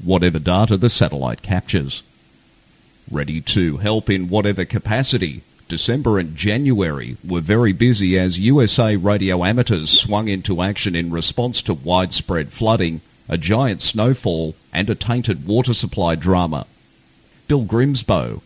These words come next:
N zero Papa November Papa, District C Emergency Coordinator, said when floods hit southwest Washington and historic flooding occurred in Greater Saint Louis area,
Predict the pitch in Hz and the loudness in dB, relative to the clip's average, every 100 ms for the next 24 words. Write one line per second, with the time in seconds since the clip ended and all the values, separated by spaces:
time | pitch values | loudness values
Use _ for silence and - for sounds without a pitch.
0 | - 95 101 90 104 104 80 69 107 107 | -4 -2 -2 0 2 2 0 -2 -4 -2
1 | 92 85 98 92 80 120 123 87 76 - | 0 0 0 -2 -2 0 2 0 -4 -4
2 | - 113 - 98 - 113 92 95 104 98 | -2 -2 -2 -4 -2 0 2 0 0 -2
3 | - 90 - 78 82 117 104 82 85 98 | 0 0 0 0 2 2 2 0 0 0
4 | 95 - _ - - 104 101 139 135 - | -2 -6 _ -6 -2 -2 0 -2 -2 0
5 | 117 95 80 110 - - 104 92 98 92 | 0 0 0 0 0 -2 0 0 0 0
6 | - 92 104 110 104 98 62 - - 78 | 0 0 0 2 0 0 -2 -6 -6 -2
7 | 98 82 - 98 87 - 95 87 78 80 | -2 -4 -2 0 -2 -2 -2 -2 -2 2
8 | 107 98 87 78 69 87 98 90 - 80 | 2 4 0 -4 -4 -2 0 0 -4 -6
9 | 71 101 90 80 101 113 82 78 | -2 0 2 2 2 2 0 -2